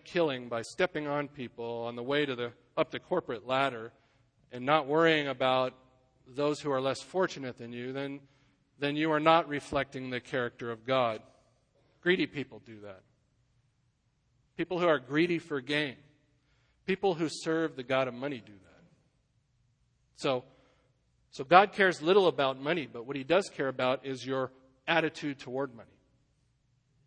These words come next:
He cares about your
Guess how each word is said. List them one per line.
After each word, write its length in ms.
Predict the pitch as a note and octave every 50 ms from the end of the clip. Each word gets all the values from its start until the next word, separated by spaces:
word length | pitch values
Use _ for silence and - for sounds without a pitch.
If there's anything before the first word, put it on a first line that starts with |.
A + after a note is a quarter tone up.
| _ _ _ _ _ _ _ _ _ _ _ _ _ _ _ _ _ _ _ _ _ _ _ _ _ _ _ _ _
He 60 | A#2+
cares 520 | _ - E3 E3 F3+ F3+ F3+ F3 F3 - - -
about 320 | C#3 C#3 C#3 C3 C3 A#2 B2
your 180 | B2 B2 A#2+